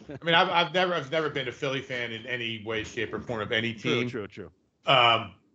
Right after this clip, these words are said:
Speaker 1: for a lot of reasons, but, uh, yeah, he's, he's good to root for. I'm not a big James Harden fan either, and I do think Doc Rivers loses in the playoffs all the time, so I don't think, there's no one in the East really though. Uh, Bucks, I'm rooting for the Bucks.
Speaker 2: Cool. Yeah, the, the, the Greek Freak is a bad,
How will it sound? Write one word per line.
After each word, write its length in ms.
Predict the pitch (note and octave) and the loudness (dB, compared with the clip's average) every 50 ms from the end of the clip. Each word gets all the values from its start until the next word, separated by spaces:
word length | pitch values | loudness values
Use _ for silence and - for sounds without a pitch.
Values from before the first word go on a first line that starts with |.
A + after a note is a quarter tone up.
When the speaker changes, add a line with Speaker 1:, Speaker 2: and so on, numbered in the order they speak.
| _ _ _ _ - - - - - - - | _ _ _ _ -20 -18 -18 -16 -18 -18 -10
Speaker 1:
for 220 | - C3+ A#2+ A2 A2 | -6 -4 -2 -2 0
a 40 | G#2+ | 2
lot 220 | A#2 B2 B2 A#2 | 4 4 4 4
of 80 | G#2+ G2+ | 2 0
reasons, 280 | G2+ G2 G2+ A2+ G2 D#2+ | -4 -6 -8 -10 -8 -2
but, 220 | - G2+ - - - - | 0 0 0 0 -2 2
uh, 260 | C3+ B2 A#2+ A#2 B2 F3+ | 2 4 4 4 6 6
yeah, 140 | E3 C3+ | 6 6
he's, 240 | A2+ C#3+ E3+ D3 D3+ | 6 6 4 4 4
he's 220 | D3 F3 F#3 F3 - | 2 2 2 2 2
good 120 | - D#3 C3+ | 0 2 2
to 60 | C#3 | 2
root 140 | B2+ C#3 C3 | 0 0 2
for. 100 | - C#3+ | 4 4
I'm 80 | C3+ | 6
not 120 | D3+ E3 D3+ | 6 6 4
a 40 | C#3 | 4
big 160 | C#3+ C3+ A#2 | 2 0 -2
James 240 | A#2+ B2+ B2 A#2 - | 0 -2 -2 -2 -2
Harden 280 | A#2+ A#2+ A#2+ A2+ A#2 | -2 -2 -2 -2 -4
fan 280 | A2 - A#2+ A2+ G#2+ G#2+ | -4 -2 0 0 0 0
either, 280 | A#2 A#2+ A#2+ A#2+ A#2 - - - _ _ _ - | 0 -2 -2 -4 -6 -8 -18 -20 _ _ _ -10
and 100 | - A2+ | -6 -4
I 60 | A2 | -4
do 160 | A2 G#2+ C3+ B2 | -4 -4 -4 -6
think 240 | - - B2 F#2+ | -6 -6 -8 -4
Doc 220 | - A2+ A2 G#2+ - | -2 -2 -2 0 0
Rivers 280 | A#2 G#2+ G2+ G#2+ G#2 | 0 0 0 -2 -2
loses 300 | A2 A#2 A2 G#2 G#2+ F#2 | -2 -2 -2 0 -2 -4
in 60 | G2+ G2 | -6 -6
the 60 | F#2+ | -6
playoffs 360 | F#2 - A2+ G#2+ G#2 G#2 - | -4 0 2 2 2 2 2
all 140 | - A2+ A2 | 0 0 0
the 80 | G#2+ - | 0 -2
time, 240 | A2 G#2+ G#2 G#2+ G#2 | -2 -2 -2 -2 -4
so 280 | - - G#2+ G#2+ - - _ _ _ _ _ _ - | -4 -2 -2 -2 -4 -8 _ _ _ _ _ _ 4
I 120 | B2+ B2 | 4 4
don't 320 | A2 G2+ D3 C3 C3 C3 - | 6 6 8 8 8 6 4
think, 360 | - - B2 A2+ A2+ - - | 0 0 0 0 0 -2 0
there's 160 | - C#3+ B2 | 2 2 6
no 100 | D3+ A3+ | 6 8
one 100 | A#3 G3+ | 8 8
in 80 | E3 D3 | 6 6
the 60 | B2+ A#2+ | 6 6
East 260 | B2+ C#3+ C#3 C#3 - | 4 4 2 0 -2
really 220 | A2+ G#2+ G2 F#2+ | -2 -2 -2 0
though. 160 | F#2+ G2 F#2 - | -2 -2 -4 -4
Uh, 60 | - | -6
Bucks, 400 | B2+ G#2+ A#2 F3 C3+ G#2+ - - | -2 4 6 6 6 6 4 -2
I'm 100 | C3 A#2+ | -4 -4
rooting 140 | C3+ E3 C#3 | -4 -4 -4
for 120 | - C#3+ | -4 -4
the 60 | A#2+ | -4
Bucks. 360 | G#2 A2 G2+ F2+ - - - _ _ _ _ _ _ _ _ _ _ _ _ _ _ _ _ _ _ _ _ _ _ _ _ _ _ _ _ _ _ _ _ _ _ _ - | -2 -2 -4 -4 -6 -14 -20 _ _ _ _ _ _ _ _ _ _ _ _ _ _ _ _ _ _ _ _ _ _ _ _ _ _ _ _ _ _ _ _ _ _ _ -4
Speaker 2:
Cool. 200 | D3+ D3+ - - _ _ A#2 _ | -4 -4 -4 -6 _ _ -20 _
Yeah, 160 | - A2+ A#2+ | -10 -10 -8
the, 140 | A2 B2+ B2 | -6 -6 -6
the, 200 | G#2 A2+ A#2+ A2+ G#2+ - A#2 | -6 -8 -12 -14 -14 -14 -16
the 80 | G#2+ C3 | -10 0
Greek 240 | - F3 F#3 - | 4 4 4 4
Freak 280 | - - F#3 E3 D3+ - | 6 4 6 6 6 4
is 100 | C#3+ A#2 | 0 0
a 40 | D3 | 0
bad, 320 | B2 C3 C3+ C3 B2 A#2+ | 0 2 2 2 0 -2